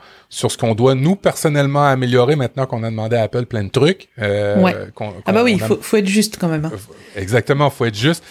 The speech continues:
Speaker 1: Euh, moi, j'avais pas compris cette section-là comme il faut, alors, euh, je vais te laisser la débuter, je vais surenchérir avec ce que tu dis, euh, par rapport à ce qu'on devrait nous améliorer pour, euh, vingt vingt et un. Alors toi, Audrey, qu'est-ce que tu aimerais améliorer ou qu'est-ce qu'il faudrait que tu penses améliorer pour deux mille vingt et un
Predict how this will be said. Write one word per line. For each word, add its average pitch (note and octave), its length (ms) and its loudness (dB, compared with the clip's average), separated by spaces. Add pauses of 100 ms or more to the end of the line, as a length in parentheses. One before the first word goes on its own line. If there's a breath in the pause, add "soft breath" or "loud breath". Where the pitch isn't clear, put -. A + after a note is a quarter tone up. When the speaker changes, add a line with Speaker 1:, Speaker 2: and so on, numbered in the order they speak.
(240 loud breath)
Speaker 1:
Euh, A#2 420 4
moi, C#3 200 2
j'avais C#3+ 180 2
pas D#3+ 120 0
compris C#3 320 -2
cette C3 140 0
section-là B2 460 0
comme B2 160 -2
il A2+ 80 -6
faut, D#3+ 220 0
alors, B2 240 4
euh, A2+ 180 2
je F#2+ 120 -4
vais A#2 120 2
te - 80 -10
laisser C3 220 0
la B2 140 2
débuter, C3 500 0
je B2 100 -6
vais A#2 120 2
surenchérir B2+ 680 0
avec A2+ 200 0
ce - 60 -16
que A2 100 -12
tu - 140 -12
dis, C3+ 180 -6 (480 loud breath)
euh, A2+ 560 4 (120)
par A2+ 140 2
rapport A#2+ 300 2
à A#2+ 100 4
ce - 80 -12
qu'on A#2 180 0
devrait C3+ 360 2
nous C#3+ 180 0
améliorer B2+ 480 2
pour, A#2 280 -2
euh, G#2 140 0
vingt A#2 200 0
vingt A2+ 220 -2
et A2 40 0
un. G#2 140 -4 (140)
Alors G#2 220 0
toi, E3+ 140 4
Audrey, D3 260 2
qu'est-ce - 260 -2
que - 80 -2
tu - 240 -4
aimerais A2+ 220 0
améliorer A#2+ 480 0
ou B2 40 -4
qu'est-ce - 220 -4
qu'il - 100 -12
faudrait C3 300 4
que C3 40 -16
tu - 60 -8
penses A#2 380 -2
améliorer G#2 420 0
pour G2 220 -6
deux F#2+ 100 -2
mille A2+ 140 0
vingt G#2+ 240 0
et G#2 80 -4
un A2+ 100 -6